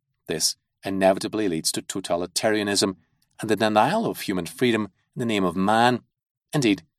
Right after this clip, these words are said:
even in the name of the rights of man. Well did Jesus say, quote,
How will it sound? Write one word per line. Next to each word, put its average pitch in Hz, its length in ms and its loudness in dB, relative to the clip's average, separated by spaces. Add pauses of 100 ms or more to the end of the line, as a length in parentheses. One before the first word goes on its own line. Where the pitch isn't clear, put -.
(300)
even 139 240 4
in 90 80 0
the 95 80 0
name 98 200 2
of 113 120 -2
the 113 120 0
rights 139 360 2
of 180 100 -2
man. 160 320 2 (1000)
Well 80 200 -4
did 80 140 -8
Jesus 87 300 -4
say, 92 280 2
quote, 95 280 2